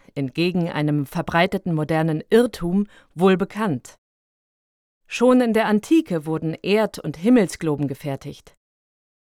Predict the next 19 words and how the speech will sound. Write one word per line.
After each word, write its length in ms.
Aber 200
erst 260
mit 140
dem 160
Zeitalter 760
der 280
europäischen 680
Entdeckungsreisen, 1080
ab 220
dem 160
fünfzehnten 600
Jahrhundert, 640
setzte 440
die 120
große 480
Verbreitung 640
der 120
Globen 420
ein. 340